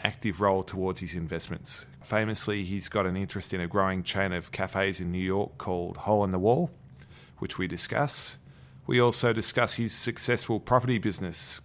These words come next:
called Infolio, which is based in Melbourne, and how he's opening up an F forty-five in Brooklyn,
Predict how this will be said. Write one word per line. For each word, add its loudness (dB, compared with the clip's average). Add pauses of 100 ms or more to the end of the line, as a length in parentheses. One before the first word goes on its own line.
called -2
Infolio, 4
which -4
is -2
based 2
in 0
Melbourne, 2 (720)
and 2
how 8
he's 2
opening 0
up 0
an 0
F 0
forty-five 2
in -2
Brooklyn, -2